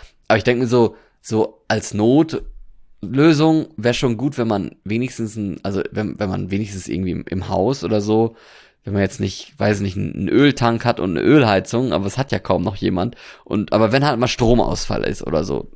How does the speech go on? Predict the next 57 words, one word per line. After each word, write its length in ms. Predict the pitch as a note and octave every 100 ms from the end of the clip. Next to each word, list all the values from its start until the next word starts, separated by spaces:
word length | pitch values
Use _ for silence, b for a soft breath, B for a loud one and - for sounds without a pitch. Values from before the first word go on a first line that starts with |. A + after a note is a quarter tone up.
| -
du 120 | A2
willst 160 | C3+ C#3+
ja 80 | G#2
auch 40 |
nicht 160 | A#2+ -
frieren. 360 | - F#2 A1+ - B B B _ _ -
Und 100 | F#2+
dann 200 | A#2+ C#3
halt 260 | C#3+ C#3 -
so 440 | A#2 B2 B2+ A#2
eine, 300 | - G#2+ G2+ -
einen 160 | G#2+ G#2
Kamin 400 | G#2+ B2+ F#3 A#3
zu 180 | D3+
haben 380 | C3 C3+ C3+ C3+ B B B
oder 220 | - G#2+
halt, 180 | G#2+ G2
wenn's 260 | G#2+ G2 F#2+
wirklich 300 | D#3 E3 B2+
draußen 380 | A2 A2+ B2 G#2
sehr 180 | G#2+
kalt 320 | - A2+ B2 A#2+
ist 100 | A2+
und 80 |
du 80 | G2
denkst, 340 | F#2+ G2 G2 -
„Boah, 180 | G#2 G2
jetzt 220 | F#2+ -
muss 200 | A2 G2+
die 120 | -
Heizung 360 | G2 G#2 - G#2
so 100 | G2
richtig 400 | G#2+ - G2+ G2
ballern, 500 | A2 A#2 F#2+ G2+ B2 B B B _
äh, 340 | G2 G2 G2 F#2
mach 260 | F2+ G2+
ich 120 | G#2+
doch 140 | - G2
mal 160 | G2+
den 180 | F#2+ F#2+
Kamin 400 | - G2 B2 C#3
an“ 180 | C2 C#2+
und 140 | B1
so. 300 | E2 F2 A#2 -
So 140 | A2
ist 100 | G#2+
es 100 | G2+
ja 100 | G#2
eigentlich 200 | F#2 G2+
bei 100 | F#2+
mir, 220 | F#2+ A2+ G#2
das 160 | F#2
ist 140 | - -
ja 100 | F#2+
nicht 180 | G2+
so 100 | -
die, 240 | G2 F#2+